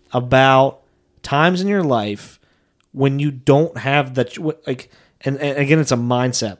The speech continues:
When you don't have a choice, when your brain is like, "There's no out here. I can't, I can't decide not to do something."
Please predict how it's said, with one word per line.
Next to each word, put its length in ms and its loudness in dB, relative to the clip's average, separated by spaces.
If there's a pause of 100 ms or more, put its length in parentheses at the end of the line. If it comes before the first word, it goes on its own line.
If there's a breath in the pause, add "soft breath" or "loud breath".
When 140 -2
you 60 -6
don't 380 2
have 200 -4
a 40 -4
choice, 420 -6
when 120 -4
your 120 0
brain 480 0
is 180 -2
like, 340 -4 (540 soft breath)
"There's 240 2
no 340 4
out 340 2
here. 420 -8
I 120 0
can't, 520 0
I 120 0
can't 280 0
decide 420 2
not 380 -4
to 80 -4
do 200 2
something." 560 0